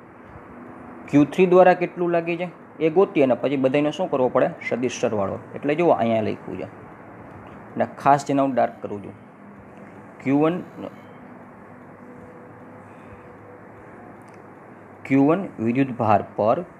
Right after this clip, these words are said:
ક્યુ ટુ દ્વારા વિદ્યુત ભારને લીધે લાગતું કુલંબીય બળ.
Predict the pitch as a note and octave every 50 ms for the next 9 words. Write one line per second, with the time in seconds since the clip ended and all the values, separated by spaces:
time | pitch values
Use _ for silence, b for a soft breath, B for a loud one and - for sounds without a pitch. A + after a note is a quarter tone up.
0 | - - - C3+ C3+ D3 D3 - - F3 F3+ F3 D3 C3+ A#2 G#2+ G#2+ A2 A2 -
1 | - - - - - - - - B2+ A2+ B2+ C3 A#2 G#2+ A#2+ A2 A2 A2+ A2+ A2
2 | G#2 G#2 G2 F#2+ B2+ C3 A2+ G2 G2+ - - - F3 F#3 G#3+ - B B B B
3 | B B - - - G#2+ G#2+ G2+ G2 G2 G#2 B2 D#3+ G3+ G3+ - - - - -
4 | G#2 F#2+ F2